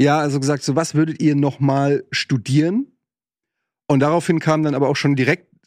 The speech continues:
als Frage, wenn wir jetzt,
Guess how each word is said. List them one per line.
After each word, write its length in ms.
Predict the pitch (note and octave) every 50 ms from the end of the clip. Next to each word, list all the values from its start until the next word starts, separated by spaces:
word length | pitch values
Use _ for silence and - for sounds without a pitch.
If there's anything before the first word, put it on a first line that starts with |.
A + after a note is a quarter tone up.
| _ _ _
als 400 | D3+ D3 A#2+ - - - - - -
Frage, 400 | - - C#3+ C#3+ D3+ D#3 D3+ C3+ G#2+
wenn 200 | A#2 C3+ D3 C#3+
wir 220 | C3+ C3+ B2+ A2 - -
jetzt, 640 | B2+ C3+ D#3 F#3 - - - - - - - -